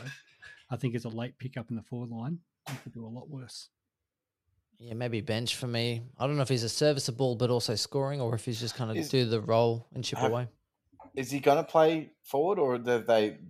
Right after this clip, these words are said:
Speaker 3: earmarked him to play defense now with
Speaker 1: But
Speaker 3: Marcus
Speaker 1: if he,
Speaker 3: Adams
Speaker 1: if he
Speaker 3: gone down?
Speaker 1: played defense, then I'm definitely looking at him
Speaker 3: Oh,
Speaker 1: in
Speaker 3: I'm a
Speaker 1: draft.
Speaker 3: hu-, like, that's, that's what I mean. Like,
Speaker 1: <laughs>
Speaker 3: he's, he's, he all of a sudden becomes standard relevant if he goes behind the ball.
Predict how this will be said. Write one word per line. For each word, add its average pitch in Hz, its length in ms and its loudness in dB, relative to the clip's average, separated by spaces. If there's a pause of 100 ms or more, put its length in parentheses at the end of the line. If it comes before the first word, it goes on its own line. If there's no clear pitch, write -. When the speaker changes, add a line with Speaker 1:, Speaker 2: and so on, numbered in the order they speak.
(140)
Speaker 3:
earmarked 113 480 0
him 104 140 -6
to 107 140 -2
play 101 260 0
defense 104 480 -8
now 98 200 -2
with 92 120 -6
Speaker 1:
But 90 60 -12
Speaker 3:
Marcus 110 240 -2
Speaker 1:
if - 80 -4
he, - 60 2
Speaker 3:
Adams 117 280 -4
Speaker 1:
if 123 80 -2
he 127 80 0
Speaker 3:
gone - 0 -
down? 113 180 -8
Speaker 1:
played 143 160 -2
defense, 120 380 -6
then 117 140 -4
I'm 110 100 -4
definitely 113 640 -6
looking 117 280 -6
at 113 80 -6
him 110 40 0
Speaker 3:
Oh, 113 140 12
Speaker 1:
in 101 60 12
Speaker 3:
I'm 120 120 12
a 117 60 10
Speaker 1:
draft. 113 200 4
Speaker 3:
hu-, 113 60 2
like, 117 140 4
that's, 139 260 6
that's 143 220 4
what 120 80 4
I 107 40 4
mean. 131 160 2
Like, 110 200 4 (340)
Speaker 1:
<laughs> - 260 -4
Speaker 3:
he's, 151 340 2
he's, 139 340 2
he 170 240 6
all 123 420 4
of 113 60 2
a 117 60 4
sudden 110 280 4
becomes 98 380 -2
standard 107 440 -6
relevant 82 380 -4 (920)
if 101 180 -6
he 104 80 -4
goes 98 240 2
behind 95 380 -2
the 85 40 -10
ball. 64 260 -14